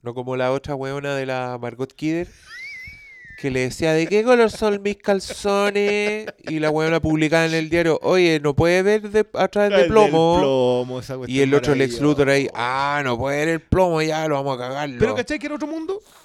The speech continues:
Speaker 1: Sí, po.
Speaker 2: Sí, y
Speaker 1: Por
Speaker 2: yo
Speaker 1: eso
Speaker 2: no
Speaker 1: yo no entiendo que estén tan pegados con esa weá.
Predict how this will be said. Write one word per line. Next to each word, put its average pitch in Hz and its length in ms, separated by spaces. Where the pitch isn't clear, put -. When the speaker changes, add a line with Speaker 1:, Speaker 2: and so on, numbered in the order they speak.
Speaker 1:
Sí, - 200
po. 117 200
Speaker 2:
Sí, - 280
y 226 40
Speaker 1:
Por 190 140
Speaker 2:
yo - 20
Speaker 1:
eso 220 140
Speaker 2:
no 190 40
Speaker 1:
yo 220 100
no 233 60
entiendo 226 320
que 214 60
estén 214 340
tan 214 160
pegados 220 340
con 214 120
esa 220 160
weá. 220 380